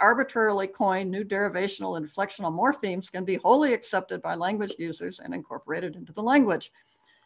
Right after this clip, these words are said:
Um, that commentator sounded a bit surprised by this. I don't find it surprising, but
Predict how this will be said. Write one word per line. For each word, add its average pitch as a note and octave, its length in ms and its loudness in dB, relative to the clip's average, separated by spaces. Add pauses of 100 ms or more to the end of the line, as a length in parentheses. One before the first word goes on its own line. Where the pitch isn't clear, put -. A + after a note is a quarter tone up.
(120)
Um, F3+ 600 2
that G3+ 200 6
commentator G3+ 460 0
sounded F3 380 -4
a F3 40 -10
bit E3+ 160 -8
surprised B3 540 0
by E3 200 -2
this. C#3+ 320 -8
I F3 120 -2
don't A3 240 -4
find F3+ 240 -4
it E3+ 100 -8
surprising, D#3 640 -6 (640)
but F#3+ 400 4